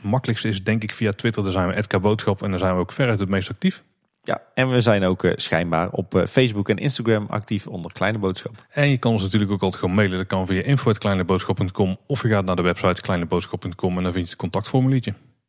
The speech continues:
Speaker 2: Ja, en naast het contactformulier vind je daar ook, eh, al onze afleveringen, eh, met alle show notes. Dus, eh, ga zeker ook even op de website kijken. Eh, volg je ons nou in een podcast-app, zorg er dan voor dat je je abonneert. En kan je een rating of een review achterlaten, doe dat ook eens, want, eh, dat waarderen we zeer.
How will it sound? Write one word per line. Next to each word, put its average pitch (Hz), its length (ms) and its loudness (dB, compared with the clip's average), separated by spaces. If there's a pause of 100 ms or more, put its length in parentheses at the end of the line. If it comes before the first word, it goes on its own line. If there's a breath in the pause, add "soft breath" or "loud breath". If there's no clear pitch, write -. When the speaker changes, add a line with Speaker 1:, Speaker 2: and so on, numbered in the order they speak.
Speaker 2:
Ja, - 260 0
en - 100 -2
naast 127 120 4
het - 100 -8
contactformulier 85 560 0
vind 95 180 -2
je 98 60 -2
daar 92 120 2
ook, 92 240 0
eh, 98 80 4
al - 180 0
onze 147 280 0
afleveringen, 104 720 0 (400 loud breath)
eh, 85 400 0 (100)
met 127 240 0
alle - 160 0
show 95 240 2
notes. 92 320 -6
Dus, - 240 -4
eh, 85 80 0 (100)
ga - 160 -4
zeker 82 280 -2
ook 82 120 -2
even - 280 -4
op 110 100 -6
de 117 60 2
website 135 360 2
kijken. 98 380 0 (460 loud breath)
Eh, 147 420 6
volg 190 320 4
je - 100 0
ons 156 140 0
nou 143 240 2
in 131 80 0
een 127 160 0
podcast-app, 147 680 2
zorg 151 160 4
er 127 60 4
dan 117 140 2
voor 117 120 2
dat 107 200 0
je 95 80 -4
je 90 220 -2
abonneert. 165 600 2
En 110 260 0 (220)
kan 113 180 2
je 104 80 0
een 92 280 2
rating 98 300 0
of 87 100 -2
een 90 60 -4
review 98 360 2
achterlaten, 85 760 -2
doe 101 120 2
dat 92 200 2
ook 87 160 -2
eens, 107 160 -2
want, 92 240 -4
eh, - 120 -2
dat 101 180 0
waarderen 107 380 2
we 104 80 2
zeer. 98 260 -2